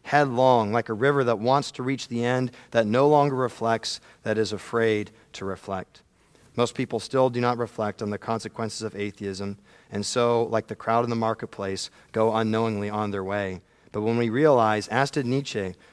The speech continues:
what atheism implies, then his question presses hard upon us. "How shall we, the murderers of all murderers, comfort ourselves?" There is no comfort. There is no comfort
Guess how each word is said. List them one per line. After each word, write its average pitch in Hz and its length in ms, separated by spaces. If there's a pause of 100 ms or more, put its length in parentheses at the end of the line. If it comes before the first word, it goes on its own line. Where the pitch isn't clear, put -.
what 127 220
atheism 123 500
implies, 123 680 (260)
then 117 100
his 117 120
question 131 420
presses 117 400
hard 127 280
upon 113 340
us. - 240 (240)
"How 143 240
shall 143 340
we, 117 280
the 101 120
murderers 123 640 (200)
of 95 140
all 120 180
murderers, 104 480
comfort 107 400
ourselves?" 87 640 (600)
There 120 180
is 143 440
no 120 240
comfort. 110 520 (540)
There 117 160
is 139 540 (260)
no 117 320
comfort 107 560